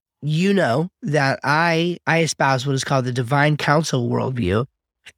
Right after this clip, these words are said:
And you may or may not have made that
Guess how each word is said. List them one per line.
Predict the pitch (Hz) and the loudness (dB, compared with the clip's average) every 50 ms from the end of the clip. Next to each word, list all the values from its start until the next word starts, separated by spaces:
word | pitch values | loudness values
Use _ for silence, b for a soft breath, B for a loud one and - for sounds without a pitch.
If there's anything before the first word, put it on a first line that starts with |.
| - | 0
And | 165 160 156 147 147 143 - - _ _ _ _ _ _ - | 2 4 4 4 2 0 -4 -6 _ _ _ _ _ _ -8
you | - 165 156 151 151 147 139 | -6 -4 -2 0 0 0 0
may | 143 147 151 156 160 165 170 185 208 247 277 254 220 | 0 0 0 0 2 2 2 2 2 2 2 2 2
or | 170 147 147 | 2 2 2
may | 147 147 143 | 2 2 2
not | 135 135 131 135 139 | 0 0 0 0 0
have | 113 123 135 117 113 - - - | 0 0 -2 -2 -6 -10 -6 -4
made | 127 135 135 127 127 127 127 131 135 - _ - | -2 0 2 2 2 0 0 0 -2 -6 _ -10
that | 131 127 135 135 135 131 120 - | -6 -2 0 2 2 2 0 -2